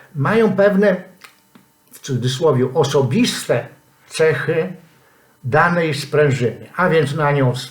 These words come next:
na te cechy składają się właściwości materiału, z którego została ona wykonana, yy, w-, wielkości geometryczne charakteryzujące tę sprężynę.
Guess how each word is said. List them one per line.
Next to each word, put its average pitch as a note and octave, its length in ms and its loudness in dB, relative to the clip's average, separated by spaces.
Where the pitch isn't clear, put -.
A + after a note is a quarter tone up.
na C3+ 460 2
te C3+ 120 0
cechy C#3+ 300 2
składają C3 500 0
się C#3 160 -2
właściwości D3 840 -2
materiału, C#3 680 2
z C3+ 80 -8
którego C3 460 0
została C3 500 -2
ona C3 220 2
wykonana, B2+ 640 -2
yy, D3+ 80 -8
w-, C3 480 -2
wielkości D#3 560 0
geometryczne C#3 760 0
charakteryzujące C#3 920 0
tę C3+ 180 0
sprężynę. C3 640 0